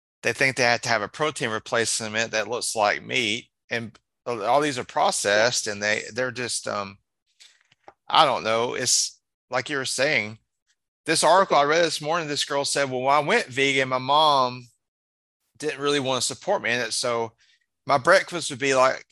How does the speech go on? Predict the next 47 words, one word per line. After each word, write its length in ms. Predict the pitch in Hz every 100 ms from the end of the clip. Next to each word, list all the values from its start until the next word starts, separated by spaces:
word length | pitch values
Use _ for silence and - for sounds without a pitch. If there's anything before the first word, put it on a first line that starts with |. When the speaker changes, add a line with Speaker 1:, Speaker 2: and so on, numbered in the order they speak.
| -
Speaker 1:
a 180 | 120 117
peanut 340 | - 160 156
butter 200 | 127 147
and 140 | 147 131
jelly 240 | 127 147
sandwich. 720 | 143 147 131 135 131 131 127 127
My 80 |
lunch 380 | 131 147 170 -
would 100 | 143
be 320 | 123 139 131 - _ _
noodles." 1300 | 147 147 156 180 214 139 127 120 135 151 180 - - _ _ _ _ _ _ _ _
And 220 | - 170 185 -
it's 140 | 180
like, 220 | 220 208 185
"Well, 320 | 226 208 - _ _ _
you 120 | 214
weren't 280 | 247 262 -
eating 320 | 185 233 247 220
any 360 | 202 190 180 -
nu-, 60 | 151
nutrition." 720 | 175 139 208 285 - - 113
And, 180 | 117 135
but 160 | 151 139
then 200 | 190 240
she 160 | -
goes 180 | 143 135
and 80 | 120
say, 140 | 143
"Well, 240 | 135 135 127 - - - - _ _
I 120 | 156
started 340 | 190 254 226 202
to 60 |
add 220 | 139 170
in 200 | 175 190
greens 460 | 139 135 175 285 285
and 100 | -
stuff, 240 | - 156
but 120 | 180 160
it 80 |
still, 280 | - - 254
it 180 | 147 180
just 220 | 196 -
didn't 300 | 180 151 151
work." 480 | 151 226 220 90 -
I'm 140 | 110 110
like, 200 | 98 -
"Ah, 280 | 98 98